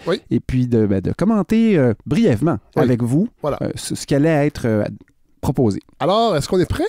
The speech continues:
Speaker 2: On est tout à fait prêt.
Speaker 1: Alors, évidemment, avec un débat sur les technos, je me suis amusé à utiliser un générateur de voix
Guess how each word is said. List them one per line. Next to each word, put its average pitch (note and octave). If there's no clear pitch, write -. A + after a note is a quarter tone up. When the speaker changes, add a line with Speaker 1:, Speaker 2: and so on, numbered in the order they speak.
Speaker 2:
On E2+
est F2+
tout -
à G3+
fait D#3+
prêt. -
Speaker 1:
Alors, D#3+
évidemment, E3+
avec E3+
un D3
débat C#3+
sur D#3+
les C#3+
technos, D3+
je F#3
me F3+
suis F#3+
amusé G3+
à F#3
utiliser F#3
un D3+
générateur B3
de D#3
voix C3